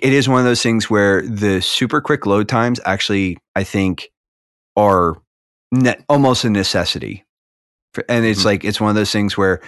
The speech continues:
Speaker 1: like, again, it's not a super flashy show, uh, showpiece, but I think it is absolutely sort of a necessary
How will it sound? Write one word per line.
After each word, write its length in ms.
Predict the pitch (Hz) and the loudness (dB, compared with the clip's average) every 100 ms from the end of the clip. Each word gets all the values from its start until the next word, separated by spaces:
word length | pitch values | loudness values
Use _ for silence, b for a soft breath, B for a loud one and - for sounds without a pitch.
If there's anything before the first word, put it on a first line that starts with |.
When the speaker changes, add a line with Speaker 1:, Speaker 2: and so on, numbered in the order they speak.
| B B B _ _ _ _ _ _ _ - | B B B _ _ _ _ _ _ _ -6
Speaker 1:
like, 260 | 120 - | -4 -4
again, 320 | 123 117 113 | -4 -2 -2
it's 220 | - 113 120 | -2 -4 -2
not 280 | 113 117 | -2 -2
a 100 | 92 | -4
super 340 | 104 143 123 107 | -4 -2 -2 -4
flashy 600 | - 95 95 95 143 143 | -4 -2 0 0 -2 -2
show, 340 | - 147 147 _ | -2 -2 -2 _
uh, 120 | - - - | -6 -4 -4
showpiece, 600 | - 139 160 175 - - B B B | -2 0 -2 -2 -4 -10 B B B
but 100 | - 117 | 0 0
I 60 | |
think 220 | 104 117 | 2 0
it 60 | 101 | 0
is 120 | 90 - | -2 -2
absolutely 680 | 101 - 110 98 90 90 85 | -2 -2 -2 -2 -2 -2 -4
sort 260 | - 92 | -4 -4
of 80 | 87 | -4
a 100 | 71 | -4
necessary 840 | 87 85 - 87 - 80 76 73 | -4 -4 -4 -6 -4 -4 -6 -8